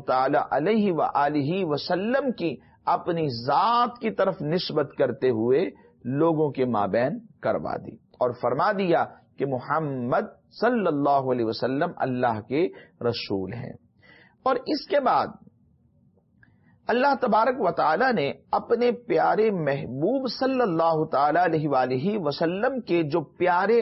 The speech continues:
اصحاب تھے، ان کی پہچان کروائی، ان کے اوصاف کو بیان کیا اور ان کی مثالیں بیان فرما کر واضح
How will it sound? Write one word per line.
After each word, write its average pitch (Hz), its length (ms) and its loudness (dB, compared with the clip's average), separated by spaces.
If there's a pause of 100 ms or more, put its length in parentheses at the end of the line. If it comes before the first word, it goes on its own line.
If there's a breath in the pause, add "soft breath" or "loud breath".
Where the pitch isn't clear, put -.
(120)
اصحاب 165 800 0
تھے، 107 340 -4 (500 soft breath)
ان 294 260 2
کی 254 160 -2
پہچان 131 600 0
کروائی، 98 440 -2 (240)
ان 185 260 -2
کے 151 200 0
اوصاف 151 640 0
کو 160 120 0
بیان 113 380 0
کیا 101 300 -4 (480 loud breath)
اور 170 260 2 (120)
ان 196 220 0
کی 156 200 0
مثالیں 180 640 0
بیان 156 320 2
فرما 131 420 0
کر 120 240 0 (380 loud breath)
واضح 233 640 0